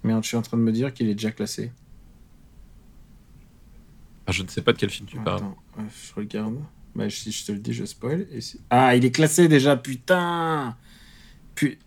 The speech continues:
Speaker 1: putain, c'est les
Speaker 2: Décidément.
Speaker 1: autres.
Speaker 2: Ah, bah oui.
Speaker 1: Eh bah oui, évidemment,
Speaker 2: <laughs>
Speaker 1: évidemment. Et, et, euh,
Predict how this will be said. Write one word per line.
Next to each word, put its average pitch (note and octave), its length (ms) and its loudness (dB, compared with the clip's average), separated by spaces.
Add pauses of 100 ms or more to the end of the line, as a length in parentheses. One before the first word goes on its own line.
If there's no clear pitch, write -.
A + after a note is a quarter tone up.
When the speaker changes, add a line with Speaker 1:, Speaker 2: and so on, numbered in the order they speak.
(140)
Speaker 1:
putain, C#3+ 400 4
c'est C#3+ 140 8
les E3+ 40 12
Speaker 2:
Décidément. C#3+ 440 10
Speaker 1:
autres. B2+ 80 2 (1900)
Speaker 2:
Ah, E3+ 240 10
bah A2+ 120 8
oui. G#2+ 140 8
Speaker 1:
Eh - 20 4
bah A#2 140 8
oui, C3 60 10
évidemment, C3 500 8
Speaker 2:
<laughs> A#2+ 40 2
Speaker 1:
évidemment. A#2 280 2
Et, D3+ 300 8
et, D3+ 80 8
euh, D3 80 4